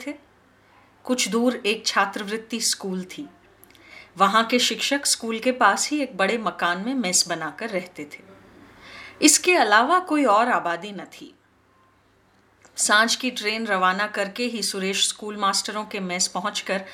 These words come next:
ताश की महफिल में शरीक होता। शाम सात बजे की डाउन पैसेंजर गाड़ी आने तक वहीं रहता। फिर कुछ देर स्टेशन का काम करता और रात साढ़े नौ की आखिरी गाड़ी रवाना करके अपने क्वार्टर के छोटे से कमरे में लौट आता।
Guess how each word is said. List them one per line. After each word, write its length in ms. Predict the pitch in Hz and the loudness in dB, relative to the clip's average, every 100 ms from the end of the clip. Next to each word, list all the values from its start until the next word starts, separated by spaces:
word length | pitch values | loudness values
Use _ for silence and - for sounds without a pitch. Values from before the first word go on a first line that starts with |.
| - - - | -20 -8 6
ताश 300 | 240 277 - | 8 8 4
की 140 | - | 0
महफिल 400 | 254 220 190 233 | -2 -2 -6 -10
में 140 | 220 277 | -8 -8
शरीक 400 | - 185 170 - | -6 -6 -8 -10
होता। 300 | - - - _ _ _ _ _ _ _ - - - - | -18 -20 -20 _ _ _ _ _ _ _ -20 -20 -20 -10
शाम 360 | - 214 196 214 | 0 6 6 4
सात 380 | - 208 214 202 | 6 6 6 0
बजे 220 | 196 220 | -2 -2
की 160 | 220 214 | -4 2
डाउन 280 | 185 190 | 4 4
पैसेंजर 540 | 220 196 190 214 208 196 | 2 0 0 -6 -6 -4
गाड़ी 300 | 190 175 202 | -2 -2 -2
आने 240 | 170 175 | -6 -6
तक 180 | 180 185 | -10 -10
वहीं 240 | 160 160 196 | -10 -8 -6
रहता। 320 | 196 - 277 - _ _ _ _ - - - - | -6 -6 -10 -10 _ _ _ _ -20 -20 -14 0
फिर 140 | 381 | 2
कुछ 280 | 381 370 359 | 2 -2 2
देर 200 | 262 302 | 4 6
स्टेशन 480 | - - 247 269 294 | 6 4 0 2 0
का 140 | 285 | 0
काम 300 | 285 254 254 | 0 0 0
करता 340 | 247 240 - 381 | -2 -6 -2 -2
और 100 | 320 | 0
रात 260 | 240 240 | -2 -2
साढ़े 360 | - 226 220 269 | 2 2 4 2
नौ 240 | 254 220 262 | 0 0 -2
की 180 | 277 | -6
आखिरी 440 | - 190 180 294 294 | -2 -2 -2 -2 0
गाड़ी 280 | 226 214 226 | 0 0 0
रवाना 380 | 180 175 180 | 0 0 -2
करके 380 | 190 190 185 294 | -4 -6 -4 -4
अपने 260 | 285 226 226 | -4 -6 -8
क्वार्टर 380 | 190 185 208 202 | -4 -4 -4 -8
के 140 | 233 | -8
छोटे 360 | 233 254 254 302 | -4 -4 -2 0
से 140 | 254 | -2
कमरे 340 | 247 175 175 | -2 -4 -4
में 120 | 190 285 | -4 -2
लौट 320 | 226 156 160 | -2 -2 -6
आता। 220 | - | -10